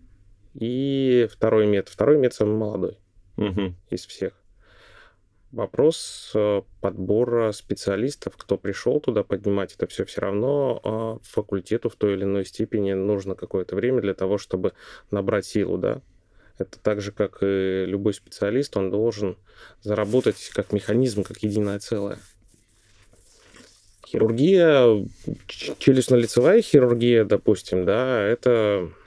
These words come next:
Speaker 1: наверное, третий мед и цнис и Ч Л Х.
Speaker 2: Центральный научно-исследовательский институт
Speaker 1: Да, но он
Speaker 2: стоматологии.
Speaker 1: сейчас переименован, я точно не знаю, но все его знают как цнис.
Speaker 2: Мгм.
Speaker 1: То есть такое главное учреждение, там делают реконструктивные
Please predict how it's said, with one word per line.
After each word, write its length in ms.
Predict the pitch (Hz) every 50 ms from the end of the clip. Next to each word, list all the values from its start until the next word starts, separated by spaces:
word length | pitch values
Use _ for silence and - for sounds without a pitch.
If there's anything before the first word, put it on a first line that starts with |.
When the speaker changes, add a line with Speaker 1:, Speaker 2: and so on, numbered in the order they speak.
| _ _ _ - _ - _ _ - - _ - - - _ _ - _ -
Speaker 1:
наверное, 800 | 98 98 98 92 92 98 107 110 113 113 113 110 110 107 101 92 - - _ -
третий 360 | - 107 104 95 - - 95
мед 420 | 95 98 107 135 143 - - - -
и 300 | - 113 110 104 107 107
цнис 460 | - - - 101 101 101 101 - -
и 40 | 101
Ч 160 | - - 104
Л 100 | 101 95
Х. 240 | - - - - - _ - _ _ _ _ _ _ _ _ _ _ - - - - _ _ _ _ _ _ _ _ _ _ - - -
Speaker 2:
Центральный 520 | - - 113 104 - 123 135 139 139 131
научно-исследовательский 1300 | 120 120 113 117 113 - - 110 107 101 101 - - 110 107 107 101 - - 95 - - - - 107 101 98
институт 420 | 98 98 90 - - 101 - 127 123 -
Speaker 1:
Да, 60 | 120
но 300 | 110 127 117 107 110 127
он 80 | 139 135
Speaker 2:
стоматологии. 40 | 156
Speaker 1:
сейчас 240 | 156 147 139 131 -
переименован, 600 | - 143 135 135 131 143 156 190 214 202 165 135
я 140 | 123 117 110
точно 320 | - - 110 - - 120
не 140 | 120 120 117
знаю, 300 | 110 120 123 113 104 98
но 100 | 104 104
все 180 | - - 131
его 120 | 127 110 107
знают 280 | 98 107 120 120 104
как 140 | - - -
цнис. 420 | - - - - 104 101 95 90 90
Speaker 2:
Мгм. 280 | 92 87 87 90 87 85
Speaker 1:
То 300 | - - - _ - -
есть 100 | - -
такое 240 | - - - 107 107
главное 480 | 104 104 107 107 107 107 104 98 95 95 -
учреждение, 800 | - - 110 101 - - 95 98 98 95 101 113 107 101 98 98
там 240 | - - 107 104 101
делают 360 | 98 107 101 98 98 92 -
реконструктивные 920 | - - - 95 - - 107 - - - 98 104 98 98 95 95 90 85